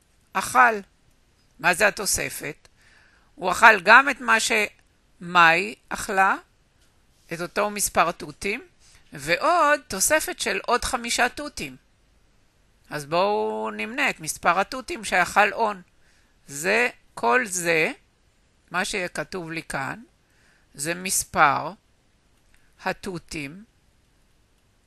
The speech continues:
שאכל און. נכון?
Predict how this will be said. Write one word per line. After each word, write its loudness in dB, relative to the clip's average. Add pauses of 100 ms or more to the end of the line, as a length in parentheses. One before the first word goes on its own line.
(1200)
שאכל -4 (1080)
און. -4 (1600)
נכון? 0